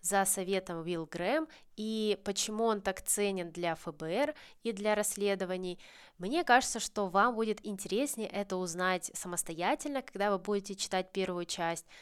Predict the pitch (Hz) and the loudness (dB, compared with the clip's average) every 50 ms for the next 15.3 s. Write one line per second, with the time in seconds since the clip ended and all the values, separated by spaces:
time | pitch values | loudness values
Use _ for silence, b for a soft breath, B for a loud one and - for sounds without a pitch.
0 | B B B 233 269 320 311 - - 240 208 202 226 262 269 240 220 - - - | B B B 0 2 2 2 2 0 -2 0 0 2 2 2 2 0 -2 -4 -6
1 | - 214 233 285 320 339 339 330 B B B - - - - - 220 226 220 208 | -2 0 2 2 4 2 0 -2 B B B -10 -8 -8 -4 -2 0 0 0 0
2 | 190 196 190 196 180 170 208 233 220 196 180 180 185 233 294 - - 262 226 185 | 0 0 0 0 4 6 6 6 6 4 2 2 2 2 0 0 -2 -2 -2 -2
3 | 175 151 160 160 160 170 190 208 196 - - 202 170 - _ - - - - - | -4 -4 -2 0 2 4 4 4 2 0 0 0 -2 -4 _ -20 -20 -20 -20 -14
4 | - - 185 196 196 - - 214 196 - - 175 165 165 170 - - 160 151 - | -8 -4 -4 -2 -2 -2 -4 -6 -8 -4 -2 -2 -2 -2 -2 -4 -8 -12 -8 -8
5 | - - - - 185 214 277 302 294 247 247 240 233 220 - 190 180 185 - - | -8 -8 -6 -4 0 2 2 2 2 2 0 -2 -2 -2 0 0 0 0 0 -4
6 | 170 - 165 160 160 - - 202 269 277 - 220 196 - 175 185 185 190 180 - | -4 -4 -2 -6 -6 -6 -4 -2 -2 -2 -2 -4 -2 0 0 0 0 -2 -6 -6
7 | 165 - - 175 165 160 151 160 170 208 247 254 254 240 226 180 180 180 - - | -6 -6 -4 -6 -4 -4 0 0 2 2 2 0 0 -2 -2 -2 -4 -4 -4 -4
8 | - 175 165 208 254 247 - - 233 220 214 208 202 B B B B B B - | -6 -6 -6 -6 -6 -6 -4 -4 -2 0 0 -2 -2 B B B B B B -6
9 | 190 202 220 233 233 233 226 - - - _ - - 214 208 190 180 175 180 190 | -2 2 2 2 2 2 -2 -6 -8 -10 _ -6 -4 -2 -2 -2 -2 0 0 0
10 | 196 196 - 180 175 175 170 175 170 175 - 160 156 - - - 175 160 151 143 | -2 -2 -4 -6 -4 -2 0 0 0 0 -2 -6 -6 -6 -6 -4 -4 -6 -4 -2
11 | 165 220 294 294 - 262 240 B B B B B B B - 202 214 226 233 233 | 0 0 0 0 2 0 0 B B B B B B B -8 -4 -4 -2 0 0
12 | 240 233 226 - - 185 208 202 226 214 220 208 - 202 190 190 190 202 196 180 | 2 2 0 0 -2 0 2 2 2 2 0 -2 -4 -2 0 2 2 2 2 0
13 | 175 190 185 - 190 185 180 208 220 214 - - 196 175 160 147 165 156 - - | -2 -4 -2 -2 -4 -2 0 0 0 0 0 -4 -4 -6 -10 -8 -6 -6 -4 0
14 | 190 226 285 254 254 220 185 175 175 185 208 - 208 - - 190 175 170 165 170 | 0 0 2 2 2 0 0 0 0 0 0 0 -2 -4 -4 -4 -2 -2 -2 -2
15 | 170 175 190 196 202 196 | -2 -2 -2 -2 -2 -4